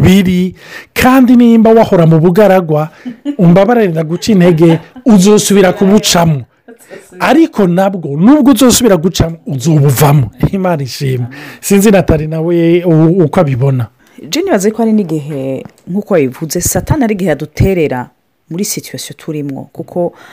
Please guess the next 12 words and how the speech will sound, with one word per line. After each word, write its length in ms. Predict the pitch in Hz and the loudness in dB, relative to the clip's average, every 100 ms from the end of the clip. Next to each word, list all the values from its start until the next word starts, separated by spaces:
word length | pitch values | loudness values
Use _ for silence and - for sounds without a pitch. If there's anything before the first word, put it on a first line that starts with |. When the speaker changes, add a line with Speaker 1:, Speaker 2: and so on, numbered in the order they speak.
| - - | -20 -6
Speaker 2:
wavuze 380 | 160 175 185 190 | -4 -2 -2 -2
yuko, 520 | 180 170 - 170 165 - _ _ - | -4 -8 -8 -10 -10 -16 _ _ -10
ah, 200 | 104 131 | -10 -8
hamwe 380 | 143 170 190 | -10 -8 -6
Yesu 340 | 175 170 165 147 | -4 -4 -4 -8
aheje 200 | 156 143 | -8 -10
kubatizwa, 680 | - 156 156 123 120 127 156 _ _ _ | -10 -12 -12 -16 -14 -14 -16 _ _ _
mpwemu 440 | 170 170 226 233 175 | -4 0 2 2 2
yera 200 | 175 185 | 0 0
yamujanye 460 | 185 165 156 139 | -2 -6 -6 -6
muri 200 | 139 147 | -8 -10
desert. 460 | 139 135 139 131 | -10 -10 -10 -12